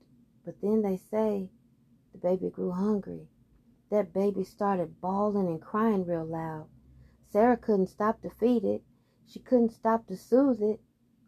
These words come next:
or quiet the baby down. She let it cry. She didn't want to, but she had no choice. "Keep that thing quiet," called the overseer.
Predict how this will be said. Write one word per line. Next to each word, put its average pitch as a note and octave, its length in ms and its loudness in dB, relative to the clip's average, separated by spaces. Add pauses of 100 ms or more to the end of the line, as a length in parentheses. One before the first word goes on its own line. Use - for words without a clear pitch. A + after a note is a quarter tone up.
or G#3 160 -4
quiet G3+ 400 -2
the G3+ 60 -12
baby G3+ 320 -2
down. G#3+ 460 -2 (580)
She - 160 -8
let G#3 240 4
it A3+ 100 -4
cry. A#3 460 0 (1000)
She - 220 -8
didn't F#3+ 220 -2
want G#3+ 300 -2
to, E3 280 -12 (960)
but E3+ 100 -16
she - 140 -14
had F3 240 -4
no F#3 160 -4
choice. E3 560 -12 (640)
"Keep F#3+ 400 0
that E3+ 260 6 (160)
thing F#3+ 300 8
quiet," G#3 640 10 (1300)
called D#3 300 -8
the - 100 -12
overseer. D3+ 680 -10